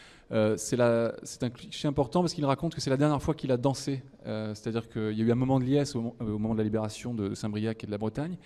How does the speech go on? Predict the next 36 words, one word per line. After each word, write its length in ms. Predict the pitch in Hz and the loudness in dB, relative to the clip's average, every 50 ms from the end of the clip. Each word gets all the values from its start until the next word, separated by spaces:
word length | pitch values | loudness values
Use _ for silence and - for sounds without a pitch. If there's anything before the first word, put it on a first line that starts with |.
| - - - - - - - - _ | -20 -20 -20 -20 -20 -20 -20 -18 _
Et 120 | - 107 104 | -2 0 0
après, 400 | 104 104 - - 135 139 139 127 | 2 0 0 0 2 2 2 4
il 80 | 107 | 2
a 40 | 104 | 2
vécu, 460 | 98 107 110 110 - - 123 127 135 127 | 2 2 -2 -2 -4 -4 0 2 4 4
euh, 440 | 110 101 95 92 92 92 90 92 90 90 92 - - - - - - _ | 4 4 2 2 0 -2 -2 -2 -4 -6 -8 -10 -14 -20 -20 -20 -16 _
pendant 180 | - 117 107 92 | 0 0 0 2
plusieurs 320 | 90 131 120 117 123 107 | 0 0 2 2 2 2
mois, 380 | 110 113 113 117 120 123 113 101 | 2 0 0 0 2 2 0 0
euh, 140 | 98 95 92 | -2 -2 -2
de 100 | 92 104 | -2 0
nouveau 240 | 107 110 104 110 117 | 0 0 0 0 0
la 140 | 104 98 95 | 0 0 2
guerre, 360 | 107 120 120 131 147 160 156 - - - - - - - _ | 2 2 2 2 0 -4 -6 -10 -14 -20 -20 -20 -20 -8 _
dans 60 | 113 | -2
des 100 | 104 107 | -2 -2
conditions 400 | - - 107 101 95 - - 110 | -2 -2 -4 -4 -4 -4 -4 -4
atroces. 420 | 104 101 - - 123 135 135 - - | -4 -4 0 0 0 0 0 0 -4
Et 120 | 107 101 | -4 -4
c'était 220 | 95 - 104 - 110 | -4 -6 -8 -4 -4
la 100 | 110 107 | -2 0
dernière 240 | 117 123 123 120 | 0 0 0 0
fois 120 | 120 - 131 | -2 -2 -4
qu'il 160 | - 131 110 | -2 -2 -2
a 40 | 110 | 0
dansé 320 | 110 113 110 - - 135 | 0 -2 -4 -2 -2 -2
avant 200 | 127 113 113 110 | -2 0 0 -2
la, 260 | 107 101 101 98 101 | -2 -2 -2 -4 -6
la, 200 | 101 101 107 107 | -6 -8 -8 -10
la, 40 | 113 | -10
la, 480 | 110 107 - - - - - - - - - | -10 -12 -14 -14 -16 -16 -16 -18 -18 -16 -12
la 80 | - - | -12 -12
fin 160 | - - 123 | -6 -4 -4
de 60 | 117 | -2
la 80 | 107 95 | -2 -4
guerre. 180 | 98 98 95 | -4 -6 -8